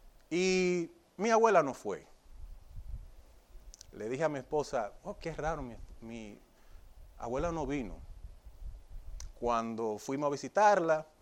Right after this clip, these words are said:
haciéndole, bueno, me dice, me dice mi esposa, "No noto tu abuela muy bien".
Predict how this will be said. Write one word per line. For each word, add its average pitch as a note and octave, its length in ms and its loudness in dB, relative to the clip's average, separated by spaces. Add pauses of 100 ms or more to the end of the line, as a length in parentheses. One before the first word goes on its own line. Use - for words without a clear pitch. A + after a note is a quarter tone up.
(420)
haciéndole, D3 540 -2 (580)
bueno, D3 140 -10 (1200)
me G#2+ 100 -6
dice, C#3+ 760 4
me C3 120 -10
dice C3 220 -4
mi D3 80 -4
esposa, C3+ 560 -2 (1400)
"No F3+ 160 -6
noto F#3 240 -2
tu C#3 120 -4
abuela B2 320 4
muy A2+ 200 -4
bien". E2 420 -10